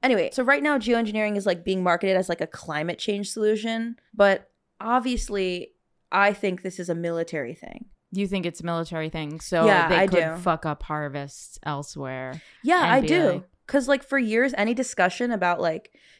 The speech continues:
Speaker 1: geoengineering was dismissed and derided as, like, the chemtrails conspiracy theory. But the U S military used geoengineering on the Vietnamese people.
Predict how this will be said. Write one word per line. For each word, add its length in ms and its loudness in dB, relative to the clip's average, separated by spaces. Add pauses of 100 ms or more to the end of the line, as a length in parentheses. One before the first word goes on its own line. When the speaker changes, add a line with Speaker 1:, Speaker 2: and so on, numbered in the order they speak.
Speaker 1:
geoengineering 680 2
was 120 2
dismissed 500 -4
and 120 -2
derided 320 2
as, 120 -4
like, 140 -4
the 140 -2
chemtrails 500 -6
conspiracy 480 -4
theory. 240 0
But 140 -2
the 80 -2
U 100 2
S 120 2
military 360 0
used 460 -4
geoengineering 640 0
on 180 0
the 80 0
Vietnamese 380 -6
people. 420 -8